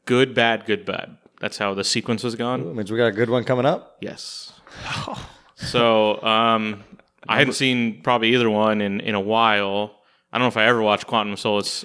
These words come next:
Speaker 1: a second time.
Speaker 3: I don't, see, I'm so bad with these. I don't remember. Like, one of them, they're in Scotland, like, hiding.
Speaker 1: That's Skyfall. That's, that's, that's a good one.
Speaker 3: I liked that
Speaker 1: That's
Speaker 3: one.
Speaker 1: Javier Bardem. He's
Speaker 3: That's okay.
Speaker 1: Yeah, that one's, that one's
Speaker 3: Casino
Speaker 1: really good.
Speaker 3: Royale was boring.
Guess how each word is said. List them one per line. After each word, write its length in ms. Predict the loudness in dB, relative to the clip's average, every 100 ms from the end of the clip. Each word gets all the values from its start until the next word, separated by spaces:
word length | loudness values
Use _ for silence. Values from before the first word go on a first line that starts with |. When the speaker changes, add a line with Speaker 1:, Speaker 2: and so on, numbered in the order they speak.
| -8
Speaker 1:
a 60 |
second 280 | -4 -2 -2
time. 120 | 2
Speaker 3:
I 60 | 4
don't, 440 | 4 2 -2 -10
see, 220 | -6 0 2
I'm 200 | 2 0
so 180 | 0
bad 240 | 2 2 2
with 100 | 2
these. 180 | -2 0
I 80 | 2
don't 120 | 2
remember. 360 | 2 2 2 2
Like, 180 | 0 -2
one 340 | -4 0 4 4
of 80 | 4
them, 140 | 2
they're 160 | 2 2
in 80 |
Scotland, 580 | 0 2 2 2 -4 -10 -16 -8
like, 260 | -6 -6 -16
hiding. 320 | -6 0 2 4
Speaker 1:
That's 240 | 2 2
Skyfall. 500 | 0 0 -2 -8 -10 -10 -2
That's, 280 | 0 0 -4
that's, 240 | -6 -2
that's 220 | -2 -2
a 40 | -4
good 140 | -6
one. 180 | -6 -12 -18 _ _ 2
Speaker 3:
I 120 | 4
liked 240 | 4 0
that 60 | 0
Speaker 1:
That's 200 | 0 2
Speaker 3:
one. 140 | 2 2
Speaker 1:
Javier 80 | 2
Bardem. 520 | 2 0 -2 -6 -10
He's 320 | -12 -12 -16 _
Speaker 3:
That's 340 | 4 4 4
okay. 440 | 0 -4 -2 -2 -4
Speaker 1:
Yeah, 140 | -8 -2
that 120 | 0
one's, 180 | 0 2
that 100 | 2
one's 300 | 2 0 -4
Speaker 3:
Casino 400 | -2 0 2 4
Speaker 1:
really 100 | 4
good. 80 | 6
Speaker 3:
Royale 760 | 6 6 6 4 4 4 2 0
was 160 | -2
boring. 600 | 2 4 4 4 0 -4